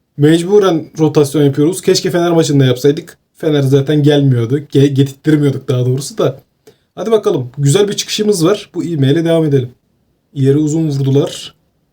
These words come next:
Sekeni aldılar, geldiler. Kim? Pepi mi? Tövbe tövbe. Lang.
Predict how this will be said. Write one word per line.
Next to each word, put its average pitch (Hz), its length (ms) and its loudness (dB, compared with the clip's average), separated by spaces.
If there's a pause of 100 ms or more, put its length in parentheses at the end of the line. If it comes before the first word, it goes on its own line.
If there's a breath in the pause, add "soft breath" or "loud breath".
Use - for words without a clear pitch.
(120)
Sekeni 127 440 -2
aldılar, 139 340 2
geldiler. 127 680 0 (840)
Kim? 208 220 -10
Pepi 147 240 -2
mi? 143 160 -2 (360)
Tövbe 127 220 -10
tövbe. 120 260 -2
Lang. 135 460 -2